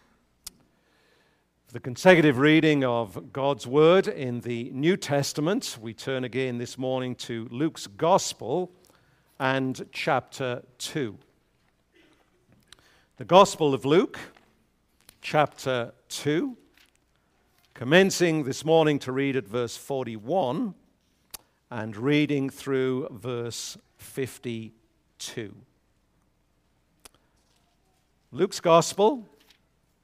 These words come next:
chapter two, commencing to read at verse forty-one and reading through the end of the chapter at verse fifty-two.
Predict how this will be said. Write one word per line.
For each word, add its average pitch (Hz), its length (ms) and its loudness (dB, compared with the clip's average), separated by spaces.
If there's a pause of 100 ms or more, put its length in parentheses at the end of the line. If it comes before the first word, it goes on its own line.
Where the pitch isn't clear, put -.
(720)
chapter 180 340 -2
two, 123 440 -10 (920)
commencing 160 520 2
to 135 120 -6
read 143 200 -2
at 120 80 -8
verse 117 420 -6 (480)
forty-one 117 760 0 (760)
and 113 200 -10
reading 123 380 -2
through 120 320 -8
the 113 320 -10
end 143 260 0
of 117 120 -6
the 110 80 -10
chapter 107 640 -10 (320)
at 104 180 -10
verse 101 560 -12 (260)
fifty-two. - 1400 -16